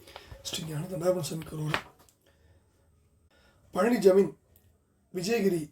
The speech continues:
வேல சின்னப்பன் ஐயா திருவாரூருடைய பழனி பிள்ளை தமிழ் என்ற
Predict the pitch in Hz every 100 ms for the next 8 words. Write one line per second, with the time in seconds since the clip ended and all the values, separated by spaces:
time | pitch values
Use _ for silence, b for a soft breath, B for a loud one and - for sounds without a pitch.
0 | _ 170 220 240 226 196 196 180 165 165
1 | 151 139 _ _ 202 220 220 185 160 156
2 | 151 165 202 247 202 196 190 185 - 156
3 | 156 151